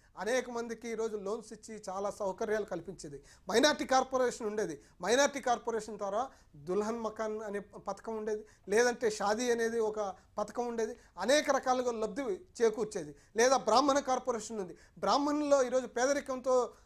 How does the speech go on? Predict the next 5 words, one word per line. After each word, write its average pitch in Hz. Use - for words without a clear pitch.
అణిగిపోయి 254
చాలా 240
చితికిపోయినటువంటి 269
కుటుంబాలకి 240
ఆర్థికంగా 254